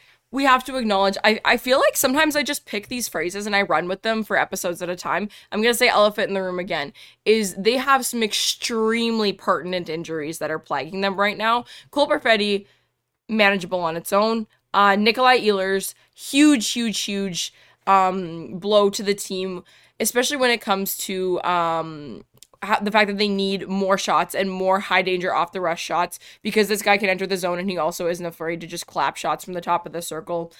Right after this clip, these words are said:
um, and score on them relatively frequently, which is great. Josh Morrissey is their best defenseman. There's no question about that. So that's a huge blow as well. And now Mark Scheifele, it would be very difficult.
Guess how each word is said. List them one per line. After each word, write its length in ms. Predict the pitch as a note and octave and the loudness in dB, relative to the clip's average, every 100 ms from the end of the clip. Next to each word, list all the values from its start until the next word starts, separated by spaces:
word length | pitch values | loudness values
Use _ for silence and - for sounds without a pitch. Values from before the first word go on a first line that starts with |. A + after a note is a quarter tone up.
| - - | -20 -4
um, 280 | F3+ F3 E3 | 0 0 -2
and 180 | F3 E3+ | -6 -6
score 280 | - G#3 F3 | -2 2 2
on 100 | F3+ | 2
them 240 | F3+ F3 _ - | -6 -10 _ -2
relatively 380 | G3+ G3+ C4+ | -2 -2 -8
frequently, 360 | B3 G4 G#3 F#3 | -8 -6 -4 -6
which 180 | E3 - | -8 -10
is 100 | G3 | -6
great. 260 | F3 F3+ - - | -4 -6 -10 -8
Josh 260 | - C#4+ D4 | 4 4 4
Morrissey 340 | C4 B3+ B3 | 0 0 2
is 120 | A3 G#3 | 0 2
their 100 | F#3+ | 0
best 260 | F#3 - | 0 -2
defenseman. 440 | G3 F3+ F3 F#3+ F3+ | -4 -4 -4 -6 -4
There's 200 | F3+ F3+ | -4 -4
no 120 | E3+ | -6
question 360 | D3+ E3+ - | -4 -6 -8
about 300 | D3+ D3+ C#3+ | -6 -6 0
that. 260 | G3+ G3+ - | 2 4 2
So 100 | F#3+ | -2
that's 280 | D#3+ G3+ G#3 | 2 2 -2
a 40 | |
huge 280 | G3 G3 - | -6 -8 -4
blow 160 | E3+ E3 | -2 -2
as 120 | E3+ | -2
well. 300 | F3+ F3+ E3+ - - | 0 0 -2 -8 0
And 140 | A3 | 4
now 160 | G#3+ A3 | 6 4
Mark 240 | G#3+ G#3 | 4 2
Scheifele, 500 | - E3+ F3+ G3 F#3+ - - _ _ - | -2 -4 -2 -2 -2 -12 -20 _ _ -4
it 220 | C#4 B3 | -2 0
would 180 | D4 B3 | 0 0
be 140 | D4 | 2
very 540 | C4 F3 G3+ F#3+ F#3+ F#3+ | 0 4 6 6 4 -2
difficult. 760 | E3+ E3+ - F#3 G3 F#3+ F#3+ | -4 -6 -6 -6 0 0 0